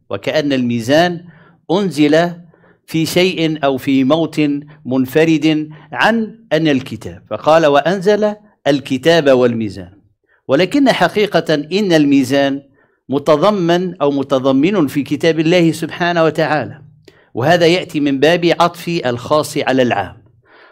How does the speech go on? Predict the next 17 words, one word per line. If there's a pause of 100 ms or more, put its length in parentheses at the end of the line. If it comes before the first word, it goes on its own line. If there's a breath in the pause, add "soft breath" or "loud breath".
فالله
سبحانه
وتعالى
قال:
"وأنزل (400 loud breath)
الكتاب
والميزان". (800 soft breath)
فالك-،
ففي
الكتاب (360)
الميزان، (420)
والميزان (200 loud breath)
هو
ميزان
العدل، (340 loud breath)
ميزان
الاستقرار،